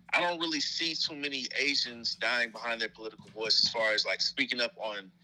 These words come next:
their situation or black, you know, black situ-, uh, black lives. And, uh, it's, it's, as I said, it's mainly done on the internet. And I think that's because I guess, I guess that's, like, a safer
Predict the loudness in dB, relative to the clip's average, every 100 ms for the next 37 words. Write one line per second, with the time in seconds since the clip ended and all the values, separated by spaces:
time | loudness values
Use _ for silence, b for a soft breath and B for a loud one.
0 | b b 6 6 6 2 -2 -2 -2 -2
1 | -6 -12 -4 0 0 -2 -10 -6 -6 -8
2 | -4 -2 0 -2 -2 -4 -2 -2 -2 -8
3 | -12 -4 -4 -2 -2 0 -2 -6 -8 b
4 | b b b b b b _ -4 -2 -2
5 | -2 -4 -4 -6 -12 -18 _ _ _ 4
6 | 4 4 0 -2 0 2 0 0 2 2
7 | 2 2 0 0 0 0 0 -6 -8 -8
8 | -8 -4 -4 -4 -8 -12 -20 B B B
9 | -4 0 0 0 -2 2 2 0 -4 -2
10 | -2 -2 -2 -4 -6 _ _ _ _ _
11 | _ _ _ -2 0 2 2 2 0 -4
12 | -2 0 0 0 -2 -2 -6 -8 -12 -20
13 | -20 _ _ _ _ _ _ _ _ _
14 | _ _ _ _ _ _ -18 -10 -2 2
15 | 4 4 0